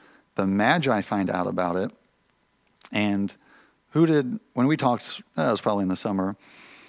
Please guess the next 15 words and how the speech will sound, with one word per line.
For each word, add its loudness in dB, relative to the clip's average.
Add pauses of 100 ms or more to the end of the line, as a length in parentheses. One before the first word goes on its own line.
(300)
of 2 (420)
what 4
did 2
Daniel 4
prophesy? -4 (500)
Four 0
hundred 2
ninety 2
years 0
from -2 (100)
this -2
event, -2 (600)
which -6
he -2
labels, -2